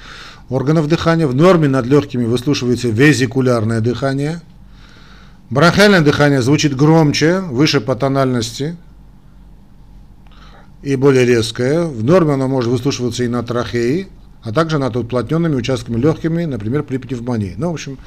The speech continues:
над полями лёгких мы слушаем везикулярное, а по ходу бронхов мы слушаем бронхиальное дыхание. Понятно. Давайте мы послушаем с вами шумы.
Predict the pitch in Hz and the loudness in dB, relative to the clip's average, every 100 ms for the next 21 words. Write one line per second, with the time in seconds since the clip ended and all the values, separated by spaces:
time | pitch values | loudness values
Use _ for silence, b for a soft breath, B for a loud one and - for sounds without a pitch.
0 | B B B B B B - 139 - 131 | B B B B B B -6 -6 -6 -12
1 | - - 139 156 143 127 117 113 113 120 | -14 -2 2 4 4 2 0 -2 -6 -6
2 | 127 120 127 127 143 165 208 214 202 190 | -4 -2 0 0 0 2 4 4 4 0
3 | 139 143 147 127 123 117 113 113 117 143 | 0 -4 -2 0 0 -2 -4 -8 -4 -2
4 | 127 120 165 180 185 120 113 135 151 123 | -2 -2 -2 -2 -6 -6 -8 -6 -4 -2
5 | 117 113 123 117 113 107 104 95 - - | -2 -2 -2 -2 -4 -6 -8 -14 -16 -20
6 | - - - 127 120 95 - - - - | -20 -20 -14 -8 -8 -8 -12 -20 -20 -20
7 | - B B B B 156 214 180 165 175 | -20 B B B B 2 4 4 2 2
8 | 147 - 147 - 196 180 175 156 - 156 | -2 -4 -2 0 0 2 2 2 0 0
9 | 156 - - 170 135 127 196 | 2 0 2 4 4 2 -2